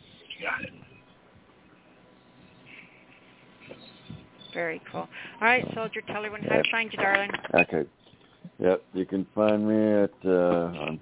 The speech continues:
Speaker 3: Facebook. It's, uh, Rafe Wild at Facebook, and, um,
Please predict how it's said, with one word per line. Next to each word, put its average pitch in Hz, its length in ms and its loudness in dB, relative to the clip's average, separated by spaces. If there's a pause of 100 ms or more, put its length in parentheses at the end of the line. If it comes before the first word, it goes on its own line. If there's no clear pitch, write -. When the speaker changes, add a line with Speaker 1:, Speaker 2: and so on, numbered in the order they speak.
Speaker 3:
Facebook. 98 480 2
It's, 85 300 -4
uh, 71 240 -6
Rafe 90 320 2
Wild 87 520 2 (840)
at 80 140 -2 (100)
Facebook, 85 520 2 (120)
and, 76 360 -6
um, 73 400 -4